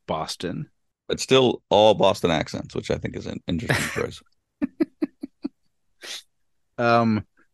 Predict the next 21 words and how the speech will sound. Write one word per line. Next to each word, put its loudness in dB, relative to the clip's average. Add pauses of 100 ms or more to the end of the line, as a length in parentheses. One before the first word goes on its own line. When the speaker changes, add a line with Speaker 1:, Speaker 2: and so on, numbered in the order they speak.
(140)
Speaker 1:
and, 4 (1040)
I -2
mean, 6
aside 4
from -4
sort 0
of -2
setting 2
it 0
in 0
Boston 2
and -2
having 0
some -4
of -4
our 0
great -2
actors -4
play -6
the -8
parts, -8